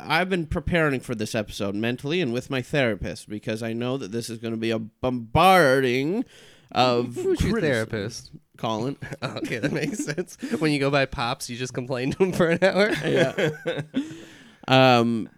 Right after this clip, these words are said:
Speaker 1: yeah, because I know that I'll be bombarded with criticism over
Speaker 2: Mm-hmm.
Speaker 1: my belief in ghosts, which I've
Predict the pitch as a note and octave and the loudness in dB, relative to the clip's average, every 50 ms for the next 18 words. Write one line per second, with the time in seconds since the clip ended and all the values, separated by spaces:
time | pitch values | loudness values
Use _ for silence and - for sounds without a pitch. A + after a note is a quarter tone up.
0 | - _ _ _ _ _ _ - F2 G#2 E3 G3+ A3+ A#3 E3+ A2 G2+ F2 A#2 C#3 | -20 _ _ _ _ _ _ -14 -8 -6 -4 0 2 2 2 2 0 -4 -4 -4
1 | D3 C#3 D3+ E3+ D#3 C#3+ C#3+ C#3 C3+ C#3 C#3 C#3 C#3 C#3 C3+ B2+ B2 B2+ B2 A#2 | -4 -2 -2 -2 -2 0 0 0 0 0 0 -2 -2 -2 -2 -2 -2 -4 -4 -4
2 | A#2+ A#2 A2+ A2 A2 A2+ A2 A2+ A#2 A#2 B2 C3+ C#3 C3+ C3+ C3+ D3 D3+ B2+ G#2 | -4 -4 -4 -4 -6 -6 -6 -6 -4 -2 0 2 2 2 2 2 0 -2 -4 -6
3 | - - C#3 C3+ B2 A2+ - A#2 A2+ A2+ C#3 D#3 D#3+ B2+ A#2 A#2 A#2+ A#2 G#2 G#2+ | -6 -4 -2 -2 -2 -2 -4 -6 -6 -6 -4 -4 -2 -2 -2 -2 -2 -4 -4 -4
4 | A#2 A#2+ A#2+ C3 C3+ C#3 D3 D3 D3 C#3+ C3+ A#2+ A2+ A#2 A2+ A#2 A#2 - - - | -4 -4 -2 -2 0 0 0 0 0 -2 -4 -4 -4 -4 -4 -4 -6 -8 -10 -8
5 | - B2 A2+ G#2+ G#2 - - G2 E2+ C#2+ C2+ - A#2+ A2+ A#2 C#3 E3+ E3 - - | -6 -6 -6 -6 -8 -8 -8 -8 -6 -6 -8 -8 -10 -6 -2 2 2 2 0 -2
6 | - - - - - A2 A2+ A2+ A2+ A#2 A2+ A2+ A2 A2 G#2 - - | -8 -12 -14 -8 0 2 4 4 4 4 4 4 2 0 -2 -6 -10